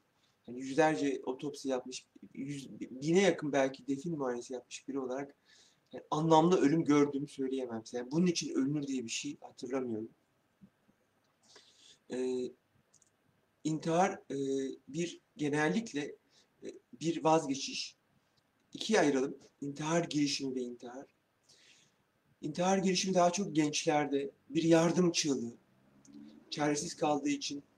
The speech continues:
e, sıkıştırıldığı için, istedikleriyle ailenin dayattıkları farklı olduğu için olabiliyor. Genellikle bir yardım çığlığıdır. Bu,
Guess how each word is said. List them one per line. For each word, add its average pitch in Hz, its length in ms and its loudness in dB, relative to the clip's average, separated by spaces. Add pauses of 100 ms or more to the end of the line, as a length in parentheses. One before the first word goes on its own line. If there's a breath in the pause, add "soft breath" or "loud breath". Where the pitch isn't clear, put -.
(120)
e, 135 120 -8
sıkıştırıldığı 139 720 -4
için, 143 400 -2 (560 soft breath)
istedikleriyle 160 840 4
ailenin 143 380 2
dayattıkları 147 520 -2
farklı 135 400 -6
olduğu 131 240 -2
için 165 300 -6 (240)
olabiliyor. 135 600 -2 (1300)
Genellikle 139 440 2
bir 135 60 -2
yardım 135 420 2
çığlığıdır. 113 600 -8 (1400 soft breath)
Bu, 165 420 4